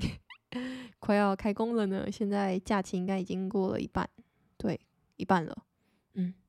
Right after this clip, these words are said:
大家加油。<laughs> 好尴尬的结尾哦，怎么回事？好啦，新年快乐，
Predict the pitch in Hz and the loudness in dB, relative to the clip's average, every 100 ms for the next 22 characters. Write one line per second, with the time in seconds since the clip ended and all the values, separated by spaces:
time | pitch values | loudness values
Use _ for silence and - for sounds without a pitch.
0 | _ _ _ _ _ - 202 185 185 185 | _ _ _ _ _ -8 -2 0 2 0
1 | 233 233 - _ _ _ _ 214 208 175 | -2 -8 -12 _ _ _ _ 4 6 6
2 | 202 - 214 220 - - - _ _ _ | 2 0 4 4 4 -20 -20 _ _ _
3 | _ - 622 762 - - - - 262 277 | _ 8 8 8 2 -20 -6 0 0 2
4 | 359 370 392 302 - 269 302 269 208 202 | -2 2 4 4 4 2 4 6 6 4
5 | 202 226 202 226 233 - - _ _ 226 | 2 0 0 0 -4 -6 -10 _ _ -2
6 | 185 185 - _ _ - 262 254 240 277 | 0 0 -4 _ _ -12 -4 -4 -2 -4
7 | 269 233 220 | 0 0 -2